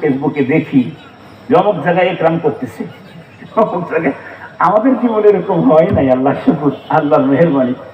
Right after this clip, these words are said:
কিন্তু দেখি তো জায়গা জায়গায় হয়। এই মেহমানের অনেক দাম। আমার পীর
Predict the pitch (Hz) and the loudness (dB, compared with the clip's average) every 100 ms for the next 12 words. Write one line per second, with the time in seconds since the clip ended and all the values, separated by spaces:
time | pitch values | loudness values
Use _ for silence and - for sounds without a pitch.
0 | - 240 269 196 269 285 320 240 180 165 | -4 0 2 4 2 4 2 2 4 2
1 | 180 160 131 127 117 107 - - - - | 2 2 2 2 0 -4 -4 -8 -16 -20
2 | - - - - - 175 175 185 185 160 | -20 -20 -20 -20 -4 2 2 4 2 0
3 | 143 143 143 139 143 - 131 113 101 - | -2 2 2 0 -6 0 0 2 -2 -8
4 | - - - - - 147 156 165 - 180 | -16 -20 -20 -20 -4 0 0 -2 -4 -4